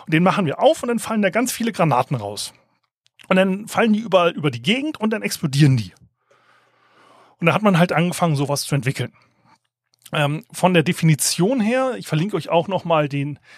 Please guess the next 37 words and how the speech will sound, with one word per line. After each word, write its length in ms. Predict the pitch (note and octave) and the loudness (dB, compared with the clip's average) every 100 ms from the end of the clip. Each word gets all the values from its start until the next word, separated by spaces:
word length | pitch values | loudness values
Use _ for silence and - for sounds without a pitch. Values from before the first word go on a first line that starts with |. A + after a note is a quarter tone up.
| - | -4
Original, 500 | - D3+ D3+ D3+ F3 | 0 0 2 4 4
die 100 | F#3 | 2
Convention 580 | D3 E3 C#3+ E3+ A3+ - | -2 -2 0 0 0 -4
of 140 | C#3 - | -6 -2
Cluster 340 | - F#3 A3 | -2 0 -2
Munitions 480 | G3+ G3+ A3 - A3+ | -2 -2 -2 -2 -2
von 180 | D#3+ C#3 | -2 0
zwanzig, 420 | - C3+ - - - _ | 0 -2 -2 -8 -14 _
äh, 260 | C3+ C3 C#3 | -2 2 0
zweitausendacht, 680 | - C#3+ C#3+ B2+ - - - | 0 0 2 0 2 0 0
vom 120 | C#3+ | -8
dreißigsten 540 | B2+ C#3 - B2+ - | -2 0 0 -6 -8
Mai. 240 | B2 F3+ D#4+ _ _ _ _ - - | -4 -2 -4 _ _ _ _ -20 -12
Eine 160 | - D#3 | -4 -4
Cluster 380 | - B3+ - C4 | 0 0 0 -2
Munition 580 | A#3+ G#3+ A#3 - A#3+ A#3 _ _ - | -2 -2 -4 -4 -8 -10 _ _ -4
mei-, 400 | D3 C#3 F#3 - A3 | 0 2 0 -4 -14
meint, 460 | F3+ D3+ F#3 B3 - | -4 0 0 0 -2
dass 140 | D#3+ | -2
man 160 | G3+ D3 | -2 -2
halt, 360 | D3+ D#3 - - _ _ _ _ | 0 0 -2 -10 _ _ _ _
äh, 80 | - | 0
explosive 920 | E3+ F#3+ - - D3 D3+ E3 E3+ E3 D#3 - _ _ G#3 | 0 0 -2 0 0 0 0 2 0 -2 -12 _ _ -4
Subgeschosse 880 | G3+ C#3 - E3+ C3+ B2+ - C3+ | 0 0 2 2 2 0 -2 -4
hat. 220 | A#2+ - | -8 -6
Also 220 | C#3 D3 F3 | -4 0 2
eine 420 | F#3+ F3 E3+ E3 | 4 2 2 -4
Schrotladung 680 | - F#3 B3 F#3+ A3+ B3 | 0 2 4 2 0 -2
zum 160 | A3+ A3+ | -6 -4
Beispiel 540 | A#3+ C4+ - B3 C4 - | -2 -2 -4 -6 -12 -2
ist 300 | F#3 - - | -2 -2 -6
keine 380 | - D3 D3 D3+ | 0 0 0 -4
Clustermunition. 920 | - A2+ - B2+ B2 A2 - - A#2 | -2 -2 0 -4 -6 -8 -8 -10 -12
Also 160 | A2 | -8
wenn 100 | D3+ | -4
ich 100 | F3+ | -2
jetzt 260 | F3+ - - | -2 -4 -8